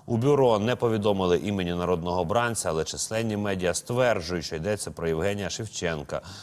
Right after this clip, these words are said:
У Д Б Р пояснили, що після ознайомлення з матеріалами справи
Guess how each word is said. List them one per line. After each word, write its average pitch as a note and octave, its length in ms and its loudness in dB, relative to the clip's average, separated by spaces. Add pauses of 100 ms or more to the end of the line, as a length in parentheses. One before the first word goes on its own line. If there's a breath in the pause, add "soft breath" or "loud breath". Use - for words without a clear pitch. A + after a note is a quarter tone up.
(160 loud breath)
У F#2 100 -4
Д F2+ 120 2
Б F#2+ 80 2
Р B2+ 200 4
пояснили, G2 580 2
що - 160 -6
після A#2 420 -2
ознайомлення G#2 920 0
з G2 60 -6
матеріалами G#2+ 680 0
справи G#2+ 540 4